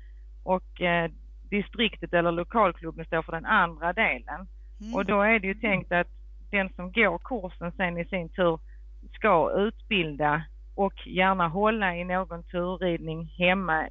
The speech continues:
Speaker 1: i, för sina klubbmedlemmar. Så att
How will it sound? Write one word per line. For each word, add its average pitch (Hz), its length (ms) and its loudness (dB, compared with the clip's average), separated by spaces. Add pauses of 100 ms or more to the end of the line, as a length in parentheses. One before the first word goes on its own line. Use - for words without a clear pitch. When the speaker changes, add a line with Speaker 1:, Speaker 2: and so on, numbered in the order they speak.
Speaker 1:
i, - 140 -8
för - 220 -8
sina 160 260 -4
klubbmedlemmar. 175 840 2 (640)
Så 180 80 0
att 175 120 2